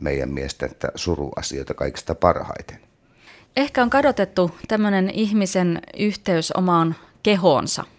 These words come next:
Speaker 2: Eli se, että kun kädet tai jalat tekee jotain, niin samalla pääkin tekee jotain. Eli se yhteys on olemassa.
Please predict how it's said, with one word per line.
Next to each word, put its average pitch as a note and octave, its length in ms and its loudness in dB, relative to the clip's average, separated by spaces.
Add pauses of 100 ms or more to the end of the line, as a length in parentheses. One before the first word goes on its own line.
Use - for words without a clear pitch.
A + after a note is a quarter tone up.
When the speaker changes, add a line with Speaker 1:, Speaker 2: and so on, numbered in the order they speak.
(120)
Speaker 2:
Eli F#3 180 0
se, G3 140 2
että F#3 160 -2
kun F3+ 140 -6
kädet G3+ 420 0
tai E3+ 180 0
jalat F3 380 2
tekee D#3+ 300 -4
jotain, D#3 380 0
niin D3+ 100 -4
samalla F#3+ 340 0
pääkin G#3+ 460 2
tekee D3+ 300 -4
jotain. D3 420 -4
Eli D3+ 160 -4
se E3 240 -2 (480)
yhteys G3+ 440 0
on F#3 100 0
olemassa. F3 600 0